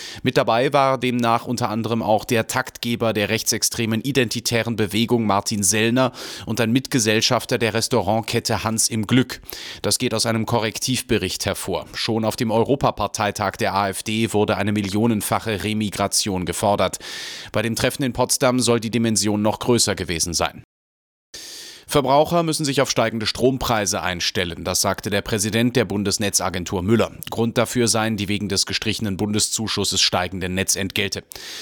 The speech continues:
Eine vierköpfige Familie müsse so etwa einhundert bis einhundertzwanzig Euro mehr im Jahr für Strom bezahlen.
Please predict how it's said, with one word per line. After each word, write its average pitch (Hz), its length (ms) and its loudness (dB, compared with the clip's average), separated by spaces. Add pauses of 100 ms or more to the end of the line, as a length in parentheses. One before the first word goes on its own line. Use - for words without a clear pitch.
(120)
Eine 101 160 -4
vierköpfige 127 560 0
Familie 143 480 2
müsse 123 220 2
so 110 200 2
etwa 107 260 0
einhundert 95 580 -4
bis - 160 -2
einhundertzwanzig 95 920 -2
Euro 95 260 0
mehr 107 300 2
im 98 140 -4
Jahr 90 240 -2
für - 160 -8
Strom 92 320 -4
bezahlen. 90 460 -2